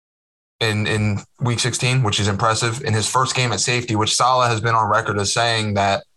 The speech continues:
he's, you know, been working at safety for a while, and he fits the, the prototype strong safety. He's six, six one, about two hundred and twenty or so pounds, something like that. And he's a downhill guy. He has great tackling technique. I think Trevor Lawrence had some sort of read option at the goal line,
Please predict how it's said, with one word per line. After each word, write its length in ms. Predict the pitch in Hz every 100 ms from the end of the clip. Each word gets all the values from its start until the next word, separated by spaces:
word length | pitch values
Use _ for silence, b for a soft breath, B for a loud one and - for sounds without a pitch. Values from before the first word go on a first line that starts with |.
| _ -
he's, 440 | 131 110 98 -
you 140 | - 110
know, 260 | 95 98 -
been 180 | 107
working 300 | 104 110 113
at 120 | 101 90
safety 320 | 104 101 101
for 120 | 98
a 60 | 98
while, 220 | 127 82
and 100 | 113
he 100 | 151
fits 540 | 147 - 151 151 -
the, 260 | - 113 -
the 80 | 113
prototype 800 | - 127 127 120 117 123 113 -
strong 360 | - 113 110
safety. 540 | 104 127 151 147 101 - B B
He's 200 | - 98
six, 360 | - - 147 -
six 500 | - - - 120 -
one, 540 | 98 117 147 160 160 - _ _
about 240 | 107 107 -
two 220 | - 123
hundred 260 | 127 120 110
and 200 | 104 101
twenty 320 | - 117 120
or 100 | 113
so 220 | - 113
pounds, 440 | 120 110 117 127
something 160 | 127 113
like 160 | 123 123
that. 260 | 139 151 - _ B B B B -
And 320 | 120 117 - -
he's 240 | 104 110
a 60 | 127
downhill 340 | 113 131 131
guy. 220 | 123 151
He 100 | 101
has 160 | 104 95
great 280 | 104 117 143
tackling 400 | 117 117 110 101
technique. 320 | 107 117 120
I 100 | 113
think 180 | 180 151
Trevor 240 | 151 139
Lawrence 400 | 113 139 156 107
had 180 | 113 101
some 120 | 113
sort 200 | 117 117
of 100 | 101
read 200 | 117 120
option 380 | 110 131 - 107
at 120 | 98
the 60 | 98
goal 260 | 104 131
line, 360 | 113 98 98